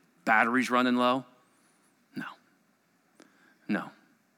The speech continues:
The Creator God does not need sleep. He does not slumber nor sleep, Scripture says. He did it to be an example, and he gives it to his covenant people, Israel. Remember the audience.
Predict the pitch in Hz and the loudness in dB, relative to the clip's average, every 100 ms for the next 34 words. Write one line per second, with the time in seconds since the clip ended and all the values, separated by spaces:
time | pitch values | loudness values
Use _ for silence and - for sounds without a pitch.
0 | _ _ _ _ _ _ _ 139 139 170 | _ _ _ _ _ _ _ -4 0 2
1 | 175 185 180 156 139 127 131 - _ - | 4 4 2 2 2 2 0 -8 _ -6
2 | 156 160 156 156 151 - - 151 127 - | 0 0 2 0 2 -2 0 0 0 0
3 | 135 143 139 151 143 - 196 240 262 247 | 0 0 2 2 2 0 4 4 6 4
4 | 226 - 165 175 214 269 262 - 214 165 | 2 -4 -4 2 4 4 4 2 2 2
5 | 117 - 185 135 160 - 165 120 - - | 2 0 0 0 -2 2 0 0 -6 -12
6 | - 175 208 156 226 269 302 - 233 185 | -6 2 2 4 4 4 2 0 0 4
7 | 233 254 202 202 165 - 220 247 254 - | 2 2 2 0 0 0 2 2 0 -4
8 | - - _ - - - 208 247 190 170 | -8 -8 _ -18 -14 0 4 4 4 2
9 | 302 220 240 - 233 220 202 - 247 247 | 2 2 0 2 2 2 0 0 2 4
10 | 277 285 285 262 254 277 269 - 226 170 | 2 0 0 0 0 0 -2 0 0 0
11 | 180 170 117 113 143 165 190 190 196 180 | 0 2 2 0 2 2 2 2 2 2
12 | 156 104 - - - | 0 -4 -10 -14 -14